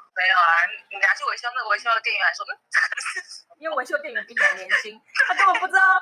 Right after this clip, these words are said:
Speaker 2: i-，Apple 有出过 iPad Nano 这种东西。哦，我的妈。
Speaker 1: 说，“嗯，这个古董。”
Speaker 2: 好可怕哦。
Speaker 1: 我说，“阿姨，不要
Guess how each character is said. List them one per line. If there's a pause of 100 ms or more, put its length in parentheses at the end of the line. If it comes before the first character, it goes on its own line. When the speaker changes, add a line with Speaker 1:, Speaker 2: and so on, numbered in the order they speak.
(220)
Speaker 2:
i-，Apple
有
出
过
iPad
Nano
这
种
东
西。
哦，
我
的
妈。
Speaker 1:
说
，“嗯，
这
个
古 (280)
董。” (880)
Speaker 2:
好
可
怕
哦。
Speaker 1:
我
说
，“阿
姨，
不
要